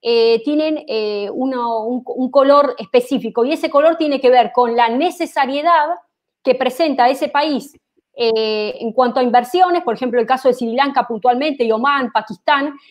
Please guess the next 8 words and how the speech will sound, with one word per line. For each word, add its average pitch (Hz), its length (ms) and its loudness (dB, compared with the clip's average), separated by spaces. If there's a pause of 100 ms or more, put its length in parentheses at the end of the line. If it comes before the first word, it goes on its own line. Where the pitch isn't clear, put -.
(260)
eh, 233 440 4
y 277 100 2
la 277 100 6
llegada 349 420 6
de 302 120 2
China, 359 420 -2 (340)
eh, 233 420 0 (120)
es, 233 160 -6